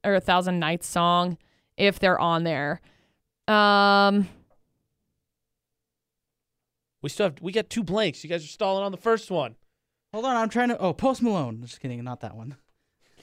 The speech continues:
Speaker 1: What about, like,
Speaker 3: <laughs> Halsey.
Speaker 1: what about, like, Enrique Iglesias? Or, like, Ricky
Speaker 2: Be
Speaker 1: Martin?
Speaker 2: my
Speaker 3: I'm
Speaker 2: hero,
Speaker 3: going, I'm
Speaker 2: baby.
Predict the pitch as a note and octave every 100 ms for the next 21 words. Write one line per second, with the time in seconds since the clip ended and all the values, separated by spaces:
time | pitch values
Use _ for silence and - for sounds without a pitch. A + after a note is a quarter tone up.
0 | _ _ - - F4 F4+ D#4+ D4+ A3+ -
1 | - _ - - _ _ _ - - -
2 | F3 _ _ C3 - _ _ - B3+ A#3
3 | E3 A2+ G#2 - - D#3+ D#4+ - A#3 G#3+
4 | G3+ G#3 G3+ - E3 E3+ - C3 F2+ -
5 | - - _ - _ _ _ G3+ G3 F#3
6 | F#3 F#3 G#3+ F#3 E3+ C4+ A#3+ C4 D4 C4+
7 | C4+ - - - F#3+ C#4 A3+ G3+ D4